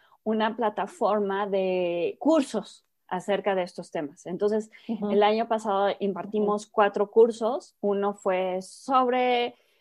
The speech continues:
Speaker 1: cuestiones de impuestos, cómo hacer tus impuestos y a quién acudir para ciertas preguntas muy concretas de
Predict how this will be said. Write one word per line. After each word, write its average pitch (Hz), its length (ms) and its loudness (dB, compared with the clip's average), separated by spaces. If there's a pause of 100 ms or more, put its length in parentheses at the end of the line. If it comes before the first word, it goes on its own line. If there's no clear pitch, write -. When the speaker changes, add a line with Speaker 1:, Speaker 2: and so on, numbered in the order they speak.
(140)
Speaker 1:
cuestiones 202 500 0
de 196 80 2
impuestos, 196 760 0 (340)
cómo 208 260 4
hacer 202 280 -2
tus 196 200 -4
impuestos 180 680 -4
y 175 120 -2
a 160 120 0
quién 190 240 0
acudir 185 580 -4
para 160 480 -4
ciertas 180 420 -4
preguntas 165 520 -8
muy 190 260 2
concretas 175 500 -2
de 160 200 -10